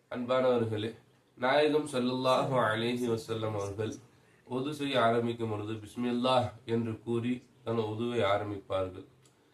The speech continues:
அதற்கு பிறகு மணிக்கட்டு வரை, மணிக்கட்டு வரை தனது இரண்டு கைகளையும் மூன்று தடவை கழுவி கொள்வார்கள். அதற்கு பிறகு வாய் கொப்பளிப்பார்கள்,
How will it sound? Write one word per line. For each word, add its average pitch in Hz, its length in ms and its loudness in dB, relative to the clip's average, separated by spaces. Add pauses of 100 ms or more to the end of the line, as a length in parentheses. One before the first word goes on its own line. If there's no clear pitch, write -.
(180)
அதற்கு 135 400 -2
பிறகு 151 400 2 (480)
மணிக்கட்டு 156 500 2
வரை, 123 240 4 (320)
மணிக்கட்டு 147 560 2
வரை 131 240 0 (160)
தனது 120 320 0
இரண்டு 120 340 -2
கைகளையும் 123 720 -2 (460)
மூன்று 131 320 -2
தடவை 117 380 2 (300)
கழுவி 113 320 -2
கொள்வார்கள். 98 640 -4 (680)
அதற்கு 139 400 -2
பிறகு 139 360 0 (560)
வாய் 135 360 2
கொப்பளிப்பார்கள், 120 800 2